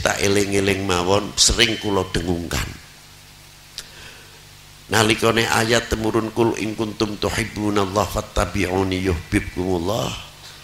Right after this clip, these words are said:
Sahabat niku takon, "Mata aku na mukminan shadiqan ya Rasulullah." Sejauh mana kita dikategorikan dalam Islam,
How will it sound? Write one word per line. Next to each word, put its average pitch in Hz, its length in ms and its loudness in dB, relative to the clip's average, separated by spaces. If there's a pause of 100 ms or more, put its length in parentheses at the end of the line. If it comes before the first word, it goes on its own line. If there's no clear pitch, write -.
(300)
Sahabat 101 640 0
niku 95 240 -8
takon, - 400 -8 (1500)
"Mata 101 480 -2
aku 123 240 -4
na 107 160 4
mukminan 101 640 0
shadiqan 98 640 2
ya 87 160 2
Rasulullah." 80 480 -2 (160)
Sejauh 98 640 4
mana 107 240 0
kita 110 320 -2
dikategorikan 92 880 0 (1600)
dalam 90 260 2 (140)
Islam, 92 320 6